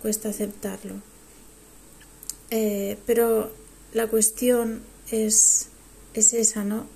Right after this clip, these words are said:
Aceptar que, que existe ese vacío y que,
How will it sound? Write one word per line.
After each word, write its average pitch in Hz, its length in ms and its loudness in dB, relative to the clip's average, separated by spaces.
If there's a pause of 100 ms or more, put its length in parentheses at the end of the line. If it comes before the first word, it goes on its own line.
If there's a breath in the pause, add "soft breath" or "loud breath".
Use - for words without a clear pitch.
(840 loud breath)
Aceptar 233 720 -2
que, 220 600 -2
que - 80 -12
existe 226 420 0
ese 220 180 2
vacío 247 560 0
y 220 140 0
que, 202 560 -4